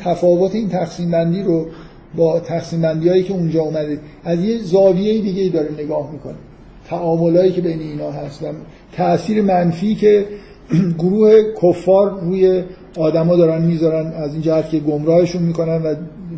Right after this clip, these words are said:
راه خداوند رو در واقع یه جوری می‌بندن. یا باز دوباره تو این آیه،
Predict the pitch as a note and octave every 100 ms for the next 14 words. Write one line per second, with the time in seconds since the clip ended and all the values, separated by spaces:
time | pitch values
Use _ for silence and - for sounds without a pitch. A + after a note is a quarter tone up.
0 | C#3 E3 F3+ F3+ E3 D#3 D3+ D#3 D#3+ D#3
1 | D3 C#3+ C#3+ D3 C#3+ C#3+ D3 C#3+ C3 C3
2 | C#3 - - - - - - - - -
3 | - - - - - - - - - -
4 | - - - - - - - - - -
5 | - - D#3+ E3+ E3+ E3+ F#3+ F3 F#3 F3+
6 | F3+ G3 G3 F#3+ D#3+ D#3+ F3+ E3